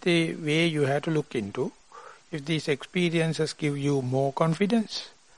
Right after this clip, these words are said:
and more, uh, the path, how to find the least frictional path, your day-to-day multitasking life will be easier because you have the high potential or high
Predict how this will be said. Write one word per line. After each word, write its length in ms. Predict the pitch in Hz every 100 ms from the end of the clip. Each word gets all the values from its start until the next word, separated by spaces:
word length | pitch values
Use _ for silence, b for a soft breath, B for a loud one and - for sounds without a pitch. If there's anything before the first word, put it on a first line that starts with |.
| b b _ 143
and 240 | 131 123
more, 460 | 131 151 151 147 - - B B B B B B _ B B B B B _ -
uh, 460 | 139 131 131 127 120 120
the 100 | 123
path, 300 | - 131 123 - - - - B B B B B B
how 180 | 143 135
to 160 | 143
find 300 | 127 135 131
the 80 | 127
least 300 | 123 139 -
frictional 420 | 139 - 156 151
path, 300 | - 170 208 - _ B B B B _
your 160 | 165 151
day-to-day 540 | 139 147 175 151 170
multitasking 720 | 165 160 - 170 147 - 160
life 220 | 147 147 -
will 100 | 151
be 180 | 214 -
easier 540 | 165 170 120 92 151 - - _ _ _ -
because 340 | 135 151 147 -
you 100 | 139
have 240 | 127 131
the 80 | 147
high 180 | 131 127
potential 640 | - - 131 - 156 185
or 240 | 147 135 117
high 240 | 120